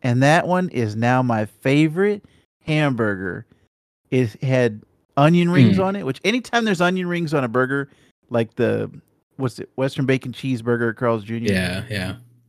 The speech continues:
Speaker 1: The Rodeo Burger at Burger King. Anytime there's onion rings on a burger, that's the way to my heart.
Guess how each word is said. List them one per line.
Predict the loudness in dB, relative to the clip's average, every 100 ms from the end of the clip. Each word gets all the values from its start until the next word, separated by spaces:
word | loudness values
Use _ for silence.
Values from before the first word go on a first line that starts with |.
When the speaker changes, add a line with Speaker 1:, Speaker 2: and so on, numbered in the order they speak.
| _
Speaker 1:
The | -2 2
Rodeo | 4 6 6 4
Burger | 2 2 0
at | -2
Burger | -2 -2 -4
King. | -8 -8
Anytime | -8 -6 -4
there's | -4 -4 -2
onion | 0 0 -4
rings | -6 -8
on | -8
a | -6
burger, | -6 -6 -4
that's | -4 -4 -6
the | -6 -4
way | -2 -2 -6
to | -4 -4
my | 0 0 0 -2
heart. | -4 -6